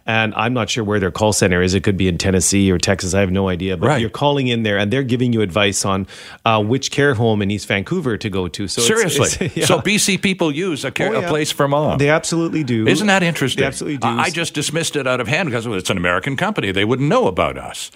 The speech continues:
Speaker 1: No,
Speaker 2: Not
Speaker 1: they,
Speaker 2: the case.
Speaker 1: Not the case. No, they've actually done their research, and they've looked around to see which independent living sites are around and, and do make referrals.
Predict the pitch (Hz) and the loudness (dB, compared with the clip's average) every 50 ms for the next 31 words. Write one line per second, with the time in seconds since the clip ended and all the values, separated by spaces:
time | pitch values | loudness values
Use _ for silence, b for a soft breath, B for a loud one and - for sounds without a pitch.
0 | - - 110 110 113 - 95 101 110 120 147 165 - - 143 160 - 160 170 240 | -10 -6 -4 -2 0 0 2 2 2 2 2 0 -2 -4 -4 -2 0 0 0 0
1 | 285 254 - - 107 110 110 110 - 143 - 175 190 165 120 - - 131 117 113 | 0 -2 -4 -2 -2 0 0 0 -2 -4 -2 -2 -2 -2 -2 -2 -2 -2 0 0
2 | 104 113 113 110 123 127 123 - - 131 107 120 113 120 131 143 131 120 101 - | 2 2 2 2 2 0 0 0 -2 0 0 2 2 2 2 2 0 0 0 0
3 | - 120 117 117 - - 107 98 101 101 101 95 92 113 113 - - 131 120 104 | 2 0 0 2 2 2 2 4 4 2 2 2 0 -2 -2 -2 0 0 2 2
4 | 104 104 101 110 - - - 117 110 104 107 101 - 123 107 107 107 - 110 104 | 2 2 0 0 -2 0 0 0 0 0 0 0 0 0 0 0 0 0 0 0
5 | 107 107 113 107 95 110 107 104 95 - - 95 98 95 - - 113 104 101 101 | 0 0 0 0 0 0 -2 -2 -2 -2 0 0 0 0 -2 -2 0 0 0 2
6 | 92 92 95 95 98 110 98 104 95 92 92 - - 107 98 95 85 110 117 117 | 2 2 2 0 0 0 0 0 0 0 -2 -2 -2 -2 -2 0 2 2 2 4
7 | 117 110 104 - - 104 - - 113 98 87 92 110 110 - | 4 2 2 2 -2 -4 0 2 2 4 4 4 4 2 0